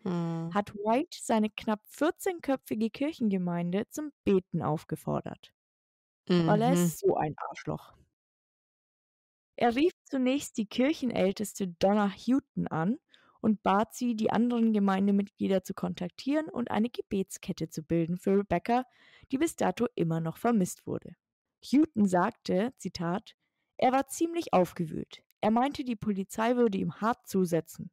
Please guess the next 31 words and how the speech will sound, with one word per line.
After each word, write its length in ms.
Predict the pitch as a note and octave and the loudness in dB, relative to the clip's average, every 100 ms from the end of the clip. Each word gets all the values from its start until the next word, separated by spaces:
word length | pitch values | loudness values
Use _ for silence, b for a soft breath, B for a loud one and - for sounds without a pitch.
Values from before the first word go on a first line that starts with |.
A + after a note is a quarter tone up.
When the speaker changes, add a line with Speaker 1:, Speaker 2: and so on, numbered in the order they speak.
| _ | _
Speaker 2:
Zitat 400 | - - D#3+ D3+ - | -18 -6 -6 -6 -6
Ende. 240 | D3+ - - _ _ _ _ _ | -8 -10 -18 _ _ _ _ _
Speaker 1:
Das 500 | F3 E3+ E3 - - | 2 4 2 -2 -2
möchte 320 | F#3+ F3 - F3+ | 2 2 2 -2
ich 160 | E3+ | 2
auch 160 | F3+ E3 | 2 2
schwer 260 | - F#3 | 4 6
hoffen. 380 | F3 D#3+ - F#3+ - _ _ _ _ _ | 6 4 0 -14 -14 _ _ _ _ _
Speaker 2:
Noch 160 | G#3 A3+ | 0 2
an 180 | B3 A3+ | 2 0
diesem 420 | C#4 F4 F4+ E4 | 0 -2 -4 -10
Tag 340 | - G#3+ G3+ - | -6 -2 -2 -2
gestand 460 | G3 - F#3+ G3+ | -6 -2 0 0
White, 440 | F3 D#3 D3+ - - _ | 0 -2 -2 -8 -12 _
nachdem 380 | F#3 - F#3 F#3 | -4 -2 0 0
ihm 100 | F3+ | 0
gesagt 520 | F3 E3 F3+ B3 C4 | -2 0 0 0 0
wurde, 280 | B3+ C4 C4 | 2 2 2
dass 200 | G3+ - | 0 -2
die 120 | - | -4
Leiche 420 | F3 F3 A3+ C4 | 0 2 0 -2
der 120 | A3+ A3 | -2 -4
Frau 400 | - E3 E3+ F#3 | -4 0 2 4
sehr 200 | F#3+ F#3+ | 2 0
wahrscheinlich 560 | G#3+ - F3+ F3+ F3+ | -2 -2 -2 -2 -2
in 80 | F#3 | -2
dem 140 | E3+ | -2
nasskalten 640 | E3 F#3 - - G3+ - F#3+ | -2 -4 -4 -2 -2 0 -2
Wetter 280 | E3+ F#3 | 0 -2
zerfallen 600 | - C4+ - D#3+ D3+ D#3+ | -2 -6 -2 -2 0 -2
würde. 280 | D#3+ - - | -4 -6 -10